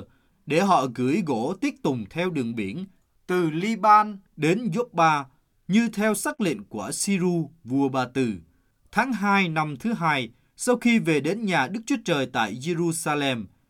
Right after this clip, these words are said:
Serubabel, Giê-xua, con Giô-sa-đác, những thầy tế lễ còn lại, người Lê-vi và những người phu tù trở về Jerusalem bắt đầu công việc. Họ giao những người Lê-vi từ hai mươi tuổi trở lên,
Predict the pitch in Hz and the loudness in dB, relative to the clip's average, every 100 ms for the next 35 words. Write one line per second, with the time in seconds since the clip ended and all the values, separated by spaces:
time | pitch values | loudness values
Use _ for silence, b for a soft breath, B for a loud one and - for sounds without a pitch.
0 | _ _ - 240 202 240 185 208 185 202 | _ _ -2 0 0 -2 0 0 2 2
1 | 196 170 - _ 113 139 170 165 170 160 | 2 -2 -12 _ -2 2 2 2 2 2
2 | 147 - 143 147 147 156 156 139 139 135 | 0 -4 -2 -2 0 0 0 0 -2 0
3 | 165 214 _ _ _ - 156 233 190 160 | 0 -2 _ _ _ -4 -2 0 2 0
4 | 165 277 190 160 196 156 135 127 107 - | 2 0 2 0 0 -2 2 4 2 0
5 | _ _ 127 131 120 165 170 190 185 165 | _ _ -2 0 0 0 2 2 2 -2
6 | B B 131 160 156 170 247 208 160 113 | B B 0 2 2 -2 0 2 2 0
7 | 226 240 - 170 120 - 147 160 143 127 | -4 -2 0 0 0 -4 -4 -2 -2 -2
8 | 208 226 220 220 202 208 202 196 269 165 | -4 -4 -4 -4 -4 -2 -4 -6 -10 -4
9 | 143 117 - 202 160 127 - _ _ _ | -2 -2 -4 -4 -2 -2 -4 _ _ _
10 | _ - 151 147 220 226 208 165 202 170 | _ -4 -4 2 4 4 4 -2 2 2
11 | 143 220 214 185 240 226 131 107 - 170 | 2 0 -2 -2 -2 -2 -4 -6 -2 -2
12 | 185 196 117 131 131 104 123 143 135 | 0 -2 -2 -4 -4 -4 -2 -2 -4